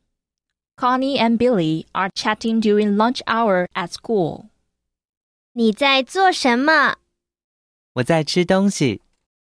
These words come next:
Speaker 2: 我的铅笔不见了，你知道在哪里吗？
Speaker 3: 我不知道。我帮你找一找。不在椅子下。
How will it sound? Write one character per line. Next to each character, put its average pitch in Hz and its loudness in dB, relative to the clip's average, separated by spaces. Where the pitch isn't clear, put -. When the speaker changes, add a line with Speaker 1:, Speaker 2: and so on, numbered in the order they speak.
Speaker 2:
我 226 -2
的 226 -2
铅 370 -2
笔 262 -2
不 220 -2
见 370 0
了， 262 2
你 214 2
知 339 -4
道 339 2
在 381 0
哪 262 2
里 302 2
吗？ 311 2
Speaker 3:
我 151 -2
不 196 2
知 185 -2
道。 160 0
我 143 0
帮 190 0
你 185 2
找 127 -2
一 175 0
找。 127 -2
不 156 2
在 190 0
椅 143 -2
子 123 -6
下。 143 -2